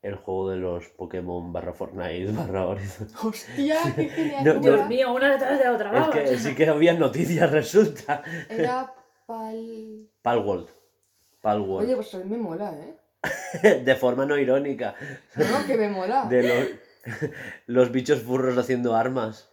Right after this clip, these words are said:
Speaker 1: ahí esclavizados.
Speaker 3: Tío, pobres, llorando y todo, con la lagrimilla en los ojos.
Speaker 2: Pero, a ver, aparte de eso que es muy
Speaker 1: Es que los malos son hijos de puta, pero ¿y la protagonista? Que
Speaker 3: Qué
Speaker 1: Hulk,
Speaker 3: caro.
Speaker 1: que coge un bulu, <laughs> se protege con él, y, y
Speaker 3: Y
Speaker 1: luego no
Speaker 3: después
Speaker 1: es
Speaker 3: hace,
Speaker 1: como,
Speaker 3: A
Speaker 1: "Gracias
Speaker 3: tomar
Speaker 1: por
Speaker 3: por
Speaker 1: ayudarme", no,
Speaker 3: culo.
Speaker 1: hace,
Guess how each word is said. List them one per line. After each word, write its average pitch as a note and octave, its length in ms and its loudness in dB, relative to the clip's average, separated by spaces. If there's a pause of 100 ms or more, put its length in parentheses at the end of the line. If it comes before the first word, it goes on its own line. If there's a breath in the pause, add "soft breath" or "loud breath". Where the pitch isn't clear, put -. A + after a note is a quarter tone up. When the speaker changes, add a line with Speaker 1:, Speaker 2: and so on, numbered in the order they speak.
Speaker 1:
ahí A#2 140 -2
esclavizados. A2+ 580 -2
Speaker 3:
Tío, G#3+ 160 4
pobres, F3+ 880 0
llorando A3 600 0
y B3+ 120 -6
todo, B3+ 300 2
con C#4+ 100 0
la C#4 80 -2
lagrimilla B3+ 480 -4
en C#4+ 100 -4
los C#4 160 -8
ojos. B3+ 640 -2
Speaker 2:
Pero, - 80 -10
a G3+ 80 -8
ver, G#3 200 0
aparte G3 360 -10
de A3 120 0
eso A3 120 -8
que A3 60 -10
es G#3 80 -8
muy G#3 260 -4
Speaker 1:
Es G#3 140 -4
que D3 240 0
los A2+ 180 -4
malos C#3+ 300 0
son C#3+ 100 -2
hijos A#2+ 220 -2
de A2+ 80 -2
puta, G2+ 280 -6
pero G2+ 140 -4
¿y G2+ 40 -4
la A#2 100 -6
protagonista? A#2 600 -8 (300)
Que - 80 -4
Speaker 3:
Qué C#4 100 2
Speaker 1:
Hulk, C3 160 8
Speaker 3:
caro. A#3+ 320 2
Speaker 1:
que A#3 120 -2
coge C#3+ 260 -4
un C3+ 260 -2
bulu, C#3 440 2
<laughs> G3 160 0
se F#3+ 180 0
protege G#3 680 -2
con G3 200 2
él, G3 180 2
y, F#3 80 4
y - 400 0
Speaker 3:
Y - 20 4
Speaker 1:
luego F3+ 260 8
no A3+ 120 10
Speaker 3:
después A3 80 8
Speaker 1:
es G#3+ 60 2
Speaker 3:
hace, - 60 -4
Speaker 1:
como, F#3+ 300 4
Speaker 3:
A - 40 -12 (160 loud breath)
Speaker 1:
"Gracias C4 200 -4
Speaker 3:
tomar C#4+ 140 -2
Speaker 1:
por A#3 100 0
Speaker 3:
por A3 80 2
Speaker 1:
ayudarme", F3 340 2
no, D4+ 80 0
Speaker 3:
culo. C4+ 100 2
Speaker 1:
hace, F#3 240 -2